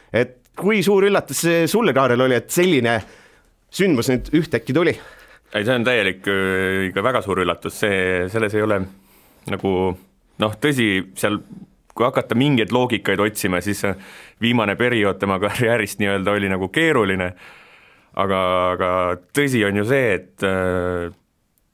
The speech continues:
Speaker 2: mees saavutas Eestis, äh, kõik, mis sai, jõudis koondisesse, kus on teda päris palju usaldatud, üheksateist mängu, äh, ikkagi sellise viimase,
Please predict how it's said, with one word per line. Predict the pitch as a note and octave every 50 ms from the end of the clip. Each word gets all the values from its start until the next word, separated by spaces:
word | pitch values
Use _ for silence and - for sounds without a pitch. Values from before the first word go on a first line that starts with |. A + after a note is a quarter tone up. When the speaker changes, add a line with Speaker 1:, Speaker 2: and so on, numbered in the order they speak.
| _ _ _ _ - -
Speaker 2:
mees | - A2+ B2 B2+ A#2+ A2+ - - -
saavutas | - A#2 A2+ A2 G#2 G2 G2 G2+ F#2+ A2
Eestis, | A2+ A2+ G#2+ - G2 - - - -
äh, | G2 F#2+ F#2 F#2 F#2 F#2 F2+
kõik, | - A2+ A2+ A2 -
mis | G2+ F2 -
sai, | - G2+ G#2 G#2+ A2 A#2+ B2+ C3 C3 B2+ A#2 - - _ -
jõudis | A2 A#2 A#2+ G2+ G2 - -
koondisesse, | - A#2 A2 A2 A2 G#2 G2+ A#2 A2+ - - B2+ B2+ B2
kus | - A#2 A2 -
on | G#2+ G2
teda | F#2+ F#2+ F#2+
päris | - B2+ C3 A2+ -
palju | - A#2 A2 G#2+ G2 G2
usaldatud, | G#2 G#2+ G#2 G#2 A#2 A#2 - C3 C3 C3 - - - _ - - _ _ _ _ _ _ -
üheksateist | A2+ A2+ G#2+ G#2+ - F#2+ F2 F2 - A2+
mängu, | A#2 A2+ A2 G2+ F2 F2+ F2 E2+ F2 - _
äh, | - F#2 F2+ F2 F2 F2 F2 F2+
ikkagi | F2 F#2 F2 F2+ F2+ F2+ F2+ F2+ F2
sellise | F#2 F#2 F2+ F2 F#2+ F#2 F2+ F2+
viimase, | F#2 G#2 G2 G2 F#2+ F#2 - F#2+